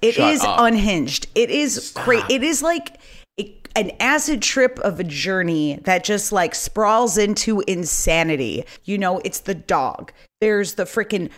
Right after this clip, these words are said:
Speaker 1: there's, like, a power magical group of five sexy people that are trying to, like, achieve pure happiness.
Speaker 2: What?
Speaker 1: And it's, like, all, like, nestled and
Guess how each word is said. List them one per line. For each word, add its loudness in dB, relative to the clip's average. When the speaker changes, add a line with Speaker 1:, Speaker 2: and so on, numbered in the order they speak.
Speaker 1:
there's, 2
like, 0
a 0
power 2
magical 0
group -2
of 0
five 0
sexy 0
people -2
that 0
are 0
trying -2
to, -2
like, 0
achieve -6
pure -2
happiness. -4
Speaker 2:
What? -2
Speaker 1:
And 4
it's, 0
like, 0
all, 4
like, -2
nestled 2
and -4